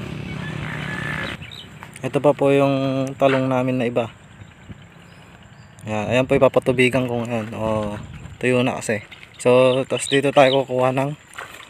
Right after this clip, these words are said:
tubig ngayon. Papaanda rin natin itong generator.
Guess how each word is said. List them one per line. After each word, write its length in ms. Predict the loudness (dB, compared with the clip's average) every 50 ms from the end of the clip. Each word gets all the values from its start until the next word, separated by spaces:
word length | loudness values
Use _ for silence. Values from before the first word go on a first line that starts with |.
| -20 -20 -20 -20 -18 -16 -16 -16 -16 -6 0
tubig 320 | 2 2 2 2 0 0 2
ngayon. 400 | 2 2 2 2 0 -2 -6 -10 -12 -14 -14 -14 -14 -14 -14 -16 -16 -16 -8
Papaanda 480 | -6 -4 -2 0 0 2 2 2 2 2
rin 160 | 2 2 0
natin 240 | 0 -2 -4 -6 -6
itong 240 | -4 -6 -4 -2
generator. 560 | -2 0 0 2 2 2 2 0 0 -2 -4